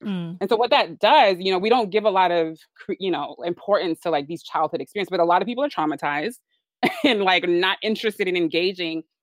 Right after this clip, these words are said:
Speaker 2: with other groups of, you know, Black people on that level because literally they were, like, picked on by Caribbean people or by Black American people, like, all of their youth, right?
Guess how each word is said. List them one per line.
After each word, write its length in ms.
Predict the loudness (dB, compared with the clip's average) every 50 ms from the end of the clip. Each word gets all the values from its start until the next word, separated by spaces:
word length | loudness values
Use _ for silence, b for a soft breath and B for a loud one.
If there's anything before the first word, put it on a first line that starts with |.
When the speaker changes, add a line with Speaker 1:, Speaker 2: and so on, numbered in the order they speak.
| _ _
Speaker 2:
with 140 | -6 -6 -4 -2 0
other 540 | 0 0 0 0 0 0 0 0 -2 -4 -6 -8 -12 _ _ _ _ _ _ _ _ _ _ _ _ -8
groups 240 | -4 -4 -4 -2 -2
of, 80 | -4 -6 -6 -6
you 100 | -4 -4
know, 120 | -4 -4
Black 260 | -2 -2 -2 -2 -2
people 220 | -6 -8 -6 -4 -2
on 140 | -2 -2 -2
that 140 | -4 -4
level 320 | -2 0 0 2 2 2 0
because 540 | 0 -2 -6 -4 -4 -2 0 2 0 0 0
literally 400 | 0 0 0 0 -2 -2 -2 0
they 160 | 2 2 2
were, 140 | 4 2 2
like, 240 | 2 2 0 -2 _ _ _ _ _ _ _ _ _ _
picked 280 | 0 0 0 _ _ 0
on 260 | 2 4 4 4 4
by 120 | 2 0
Caribbean 400 | 0 -2 -4 -4 -4 -4 -4 -6
people 480 | -6 -6 -10 -10 -6 -4 -4 -4 -4 -6 _ _ _ _ -4
or 80 | 0
by 100 | 2 2
Black 220 | 2 2 0 0 0
American 340 | -4 -6 -6 -6 -8 -12
people, 460 | -12 -12 -12 -10 -8 -6 -6 -6 -8 -10 _ _ _ _ _ _
like, 160 | -4 -4 -4 -4 _ _ _
all 200 | 2 4 4 4
of 100 | 2 2
their 120 | 2 2
youth, 300 | 2 0 -2 -4 -6 -12 _ _ _ _ _ _ _ _
right? 340 | -4 -2 -2 -2 -2 -4